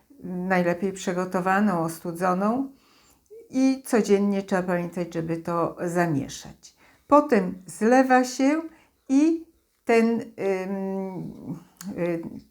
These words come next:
taki już nawóz płynny, on oczywiście ma spore stężenie, więc trzeba go roz-, rozcieńczać. Ja to rozcieńczam tak jeden do dziesięciu.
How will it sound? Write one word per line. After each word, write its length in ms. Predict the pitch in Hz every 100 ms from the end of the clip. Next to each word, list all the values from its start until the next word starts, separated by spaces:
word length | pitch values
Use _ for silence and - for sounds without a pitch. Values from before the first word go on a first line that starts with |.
| _
taki 340 | 202 190 196
już 240 | 202 202 -
nawóz 540 | 208 214 180 175 -
płynny, 800 | - 233 208 175 170 175 226 302 - - - _
on 140 | 233
oczywiście 400 | 233 226 - -
ma 120 | 214 202
spore 360 | - 220 196
stężenie, 760 | 196 - 190 185 196 180 180 220
więc 320 | 226 214 -
trzeba 460 | - - 202 196 196
go 160 | 196
roz-, 360 | 190 180 - - -
rozcieńczać. 840 | 196 190 - - 214 214 202 202
Ja 200 | 202 196
to 200 | 196 196
rozcieńczam 800 | 185 175 - - 180 180 175 175
tak 200 | 170 170 - - - -
jeden 440 | 196 190 165 165 160
do 120 | 160
dziesięciu. 760 | 160 165 - 131 - - -